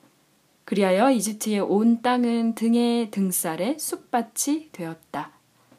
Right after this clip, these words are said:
마침내 파라오는 모세와 아론을 불러 일렀다. "가서 너희 신에게 제사를 드려라. 그러나 이 땅에서 한 발짝도 나가서는 안 된다."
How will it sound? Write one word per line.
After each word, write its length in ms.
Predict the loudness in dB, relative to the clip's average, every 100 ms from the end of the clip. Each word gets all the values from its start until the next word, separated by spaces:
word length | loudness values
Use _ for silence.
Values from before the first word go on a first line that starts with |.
| _ _ _ _ _ _ _ _ _
마침내 400 | 0 6 8 6
파라오는 800 | 4 4 6 4 4 4 2 0
모세와 680 | -4 0 4 4 4 4 2
아론을 380 | 2 2 2 0
불러 360 | -2 -2 -2 -2
일렀다. 640 | -4 -6 -6 -12 -12 -14 _ _ _ _ _ _ _ -6
"가서 680 | -2 2 4 2 0 -8 _
너희 260 | -2 2 2
신에게 500 | 2 0 0 2 2
제사를 500 | 2 0 0 0 0
드려라. 440 | -2 -4 -4 -6 -10 _ _ _ _ _ _
그러나 680 | 0 2 4 6 4 2 -6 _ -4
이 120 | 0
땅에서 420 | 6 8 6 4
한 280 | 0 -2 6
발짝도 520 | 6 6 0 -2 2
나가서는 560 | 4 4 2 0 0 0
안 160 | -2 -2
된다." 540 | 0 0 0 0